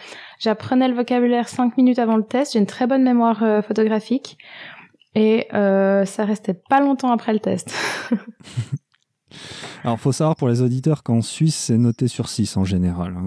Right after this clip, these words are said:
Speaker 2: voilà.
Speaker 1: Ouais.
Speaker 2: Pour, pour ça, elle a pas eu six sur vingt comme en France, hein. C'était pas ça.
Speaker 1: Ah,
Speaker 2: C'était
Speaker 1: non,
Speaker 2: pas,
Speaker 1: non.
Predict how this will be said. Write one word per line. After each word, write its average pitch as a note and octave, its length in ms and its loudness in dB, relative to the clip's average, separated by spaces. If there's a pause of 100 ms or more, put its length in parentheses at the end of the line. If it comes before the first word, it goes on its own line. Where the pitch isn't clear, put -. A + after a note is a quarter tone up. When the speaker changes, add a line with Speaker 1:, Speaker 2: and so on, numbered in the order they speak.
Speaker 2:
voilà. F#2 180 -2
Speaker 1:
Ouais. G#3+ 260 0
Speaker 2:
Pour, - 120 -4 (180)
pour A#2 140 -4
ça, A#2+ 160 0
elle G#2 80 0
a G#2 40 -2
pas A2+ 160 0
eu A#2+ 80 2
six C3+ 240 -4
sur A2+ 260 -4
vingt A#2 220 2
comme G#2+ 180 2
en A2 80 2
France, - 340 -10
hein. A2 60 -10
C'était - 300 -14
pas - 140 -10
ça. - 240 -10
Speaker 1:
Ah, A#3+ 160 4
Speaker 2:
C'était A#3 120 4
Speaker 1:
non, - 20 4
Speaker 2:
pas, A3 60 4
Speaker 1:
non. G#3+ 140 0